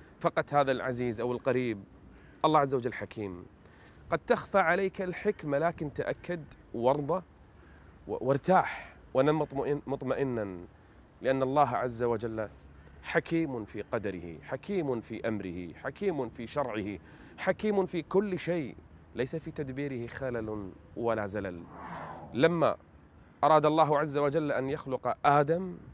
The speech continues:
الملائكة سألت واستفسرت: "ليش الجن كانت تقتل وتسفك الدماء؟" لما علمهم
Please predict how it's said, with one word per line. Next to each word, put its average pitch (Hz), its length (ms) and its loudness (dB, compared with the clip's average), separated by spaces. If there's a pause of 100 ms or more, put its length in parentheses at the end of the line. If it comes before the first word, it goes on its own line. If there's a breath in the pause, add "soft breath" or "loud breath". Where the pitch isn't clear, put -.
(280)
الملائكة 151 680 0 (440)
سألت - 580 -2
واستفسرت: 151 640 -4
"ليش 175 520 -4 (500 loud breath)
الجن 160 380 2
كانت 156 400 2
تقتل - 500 -2
وتسفك 143 460 -4
الدماء؟" 151 440 2 (1120)
لما 165 280 6
علمهم 139 640 0